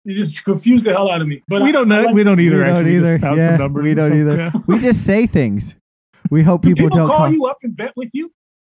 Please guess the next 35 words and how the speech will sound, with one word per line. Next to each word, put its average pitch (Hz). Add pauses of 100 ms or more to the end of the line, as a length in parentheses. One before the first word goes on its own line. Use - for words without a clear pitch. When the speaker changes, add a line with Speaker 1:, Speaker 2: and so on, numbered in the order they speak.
(220)
Speaker 3:
Uh, 139
we 160
won't. 220 (180)
No, 180 (120)
but 160
I, 165 (100)
I've 170
Speaker 2:
Not 156
Speaker 3:
got, 185 (300)
there's 180
a, 185 (100)
I've 160
got 202
a 190
little 175
side 156
thing 131
going 113
on 104
right 104
now 98
that 98
I'll, 98
I'll 104
be, 107
I'll 113
be 113
telling 120
you 107
Speaker 1:
Some 104
Speaker 3:
about 104
how 240
Speaker 1:
illegal 226
shit, 156
huh? 202